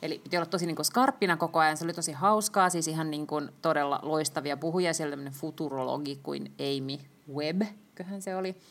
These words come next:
Sitten se oli semmonen, äh, proffa kuin Scott Galloway, äh, ja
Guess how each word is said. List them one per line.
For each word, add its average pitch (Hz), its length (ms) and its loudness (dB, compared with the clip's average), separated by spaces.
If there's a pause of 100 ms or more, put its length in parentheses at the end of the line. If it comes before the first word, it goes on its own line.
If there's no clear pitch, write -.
(120)
Sitten - 240 -14
se 170 80 0
oli 151 80 -2
semmonen, 147 300 -4 (220)
äh, 147 140 -2
proffa 170 300 0
kuin - 140 -4
Scott 165 360 -2
Galloway, 170 440 4
äh, - 960 -4
ja 151 140 2